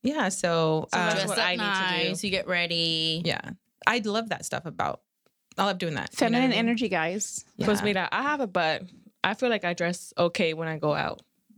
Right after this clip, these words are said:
Speaker 4: You're
Speaker 2: You know?
Speaker 4: It has to be the energy. The
Speaker 1: Yeah.
Speaker 4: ener-,
Speaker 2: Yeah.
Speaker 4: energy you give,
Speaker 1: The
Speaker 4: you know?
Speaker 1: confidence, you walk
Speaker 4: Right.
Speaker 1: in, I met a guy at a taco stand that he legit was like, "You," I'm like, "How did that attract you? Like, how did I attract you?" Because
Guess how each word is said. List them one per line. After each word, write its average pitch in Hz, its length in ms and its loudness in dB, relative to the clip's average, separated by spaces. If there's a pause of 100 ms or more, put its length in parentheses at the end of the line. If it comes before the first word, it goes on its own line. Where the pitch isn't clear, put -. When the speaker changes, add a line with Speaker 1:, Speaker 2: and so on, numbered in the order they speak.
(680)
Speaker 4:
You're 220 180 4
Speaker 2:
You 175 140 2
know? 160 260 0
Speaker 4:
It 247 60 2
has 240 140 2
to 262 80 2
be 262 100 4
the 233 120 4
energy. 220 480 0
The 180 60 4
Speaker 1:
Yeah. 170 180 4 (100)
Speaker 4:
ener-, 254 120 -2
Speaker 2:
Yeah. 254 160 0
Speaker 4:
energy 247 320 0
you 233 160 4
give, 196 240 2 (140)
Speaker 1:
The 214 140 0
Speaker 4:
you 226 40 0
know? 214 80 2
Speaker 1:
confidence, 190 640 2
you 208 80 2
walk 185 300 0
Speaker 4:
Right. 190 240 2
Speaker 1:
in, 175 440 0 (600)
I 254 40 -2
met 311 200 0
a 294 60 2
guy 202 380 0
at 214 100 2
a 190 60 0
taco 202 380 -2
stand 165 540 0 (600)
that 170 500 2 (200)
he 226 520 4
legit 190 520 2
was 185 140 -6
like, 165 280 -2 (360)
"You," 170 260 4
I'm 208 220 0
like, 180 160 0
"How 262 380 2
did 220 240 0
that 196 180 2
attract 190 400 -4
you? 165 320 4
Like, 160 160 0
how 214 120 0
did 233 100 -2
I 208 80 2
attract 180 360 -2
you?" 156 140 0
Because 156 540 0